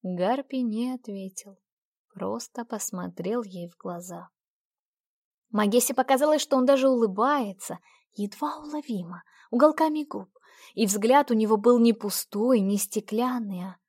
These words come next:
живой, внимательный. Подавшись немного вперёд, Альбера вздрогнула, понимая, что рука раба легла поверх её ладони, и осторожно сжала пальцы. «Гарпий, неужели?»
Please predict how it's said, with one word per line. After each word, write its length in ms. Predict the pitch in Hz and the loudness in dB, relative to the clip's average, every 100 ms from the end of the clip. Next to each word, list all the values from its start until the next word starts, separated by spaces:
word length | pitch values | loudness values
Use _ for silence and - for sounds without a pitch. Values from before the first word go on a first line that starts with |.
| _ _ | _ _
живой, 880 | 180 185 175 185 202 233 185 165 _ _ _ _ | -12 -10 -10 -8 -4 -4 -8 -14 _ _ _ _
внимательный. 1120 | 175 180 202 233 262 247 202 - 180 160 - _ _ - - | -6 -2 0 2 0 -2 -6 -14 -14 -16 -20 _ _ -20 4
Подавшись 540 | 208 240 269 269 247 | 8 10 8 4 0
немного 420 | 247 254 294 262 | 2 6 6 6
вперёд, 500 | 240 - 240 277 302 | 2 0 0 2 2
Альбера 380 | 240 262 247 285 | 4 4 6 4
вздрогнула, 580 | 262 254 311 277 226 196 | 2 0 0 2 0 0
понимая, 460 | 196 214 220 226 214 | 0 -4 -4 -4 -4
что 200 | - 214 | -6 -6
рука 360 | 220 - 233 | -6 -4 -4
раба 480 | 202 185 202 247 262 _ _ | -2 -6 -8 -10 -12 _ _
легла 440 | - 208 202 214 233 | 0 0 0 -4 -4
поверх 460 | 233 208 226 247 | -6 -8 -6 -8
её 380 | - 233 214 226 | -8 -8 -6 -6
ладони, 680 | 233 233 233 226 202 185 180 _ _ _ | -8 -10 -8 -8 -8 -12 -20 _ _ _
и 120 | 196 | -14
осторожно 800 | 196 - - 185 208 233 - 233 233 | -12 -14 -14 -14 -14 -18 -16 -16 -14
сжала 380 | - 220 220 | -14 -14 -16
пальцы. 580 | 214 - 208 190 - - _ _ _ _ _ _ | -20 -20 -20 -20 -20 -20 _ _ _ _ _ _
«Гарпий, 840 | 214 202 247 277 262 - 190 185 _ _ _ _ _ - | -10 -6 -4 -4 -6 -12 -20 -20 _ _ _ _ _ -4
неужели?» 1000 | 220 240 240 240 247 285 311 294 277 | 2 2 2 0 0 2 2 0 -4